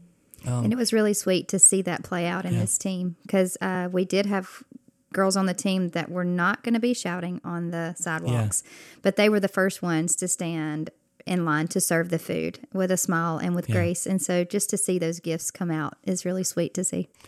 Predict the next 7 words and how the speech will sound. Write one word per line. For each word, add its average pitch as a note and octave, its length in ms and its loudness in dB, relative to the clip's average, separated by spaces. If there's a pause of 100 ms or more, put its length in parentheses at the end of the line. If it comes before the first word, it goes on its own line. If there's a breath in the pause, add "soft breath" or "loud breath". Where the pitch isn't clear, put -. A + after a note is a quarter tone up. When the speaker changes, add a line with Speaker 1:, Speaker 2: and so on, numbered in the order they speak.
(160 loud breath)
Speaker 1:
That's A#2+ 180 2
awesome. G#2+ 300 2
And A#2 220 4
so A#2+ 280 4
did A2+ 240 0
y'all, A#2+ 500 2 (200)
one C3+ 380 4